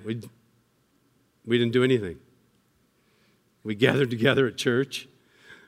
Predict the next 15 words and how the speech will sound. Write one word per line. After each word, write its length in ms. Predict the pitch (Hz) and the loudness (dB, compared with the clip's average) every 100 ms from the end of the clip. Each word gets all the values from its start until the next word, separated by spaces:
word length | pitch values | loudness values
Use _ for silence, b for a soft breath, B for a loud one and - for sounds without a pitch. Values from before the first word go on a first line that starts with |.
| _ | _
We 100 | 110 | -2
continued 480 | 143 117 143 143 131 | 0 2 2 2 2
our 100 | 123 | 0
small 320 | - 123 120 | 0 0 0
gr-, 140 | 107 139 - | -6 -12 -14
groups, 640 | 110 117 123 143 - - - _ _ _ _ _ _ _ - | -4 2 2 2 -6 -10 -14 _ _ _ _ _ _ _ -6
but 140 | 113 | 0
all 200 | 123 135 | 2 2
the 160 | 123 110 | 2 0
busy 920 | 117 - 101 117 135 127 127 123 123 | -4 -18 0 2 4 4 2 2 0
things 840 | 123 - - 127 131 131 127 120 | -4 -10 2 4 4 4 2 0
we 140 | 104 107 | -4 -2
used 440 | 101 117 131 - | -2 -2 -4 -6
to 60 | 113 | -6
do, 400 | 113 123 135 | 0 2 0